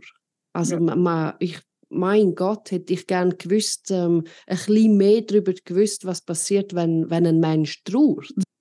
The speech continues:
Speaker 1: Ich habe auch nicht gewusst, dass es so viele Bücher gibt, weil, weil man nicht über die Bücher redet. Ich bewundere Leute, wo, wo sagen: Hey, ich rede über das Tabu und darum, ähm,
Speaker 2: Ja.
Speaker 1: ziehe ich den Hut und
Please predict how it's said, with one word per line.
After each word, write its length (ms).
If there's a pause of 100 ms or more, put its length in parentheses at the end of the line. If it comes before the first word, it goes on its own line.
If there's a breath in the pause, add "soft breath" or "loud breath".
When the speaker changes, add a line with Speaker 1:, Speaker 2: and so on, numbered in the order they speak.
Speaker 1:
Ich 80
habe 140
auch 60
nicht 180
gewusst, 260
dass 140
es 160
so 120
viele 220
Bücher 340
gibt, 320
weil, 240
weil 160
man 180
nicht 200
über 180
die 160
Bücher 460
redet. 340 (100)
Ich 80
bewundere 480
Leute, 460
wo, 440 (340 soft breath)
wo 80
sagen: 480
Hey, 420 (760)
ich 160
rede 300
über 160
das 220
Tabu 480
und 180
darum, 280
ähm, 280
Speaker 2:
Ja. 80 (320)
Speaker 1:
ziehe 320
ich 60
den 160
Hut 360
und 360